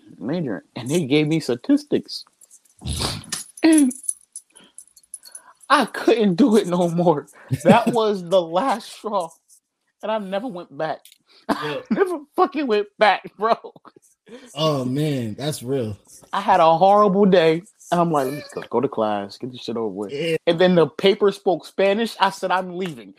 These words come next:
Speaker 1: <laughs> I'm not doing it anymore." I didn't understand it. I had enough. <laughs> I had enough. I was not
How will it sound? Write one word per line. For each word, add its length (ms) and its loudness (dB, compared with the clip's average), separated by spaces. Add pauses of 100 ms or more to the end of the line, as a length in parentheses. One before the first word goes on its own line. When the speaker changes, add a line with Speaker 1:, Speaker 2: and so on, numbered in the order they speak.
Speaker 1:
<laughs> 100 -2
I'm 420 2
not 320 0
doing 240 -6
it 80 -8
anymore." 340 -10
I 140 -12
didn't 160 -8
understand 500 -8
it. 100 -8
I 160 -4
had 200 -6
enough. 340 -16 (240)
<laughs> 180 -20
I 340 0 (120)
had 300 -6
enough. 580 -18 (100)
I 140 -10
was 300 -8
not 240 -2